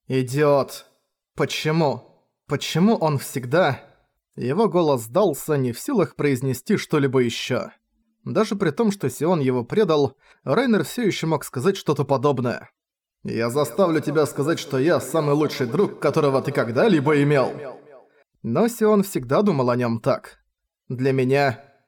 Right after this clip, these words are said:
для меня ты был лучшим другом моего прошлого, Райнер».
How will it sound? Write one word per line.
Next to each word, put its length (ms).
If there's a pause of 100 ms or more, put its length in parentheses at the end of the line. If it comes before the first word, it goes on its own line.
(140)
для 260
меня 260
ты 120
был 220
лучшим 500
другом 320
моего 320
прошлого, 560
Райнер». 420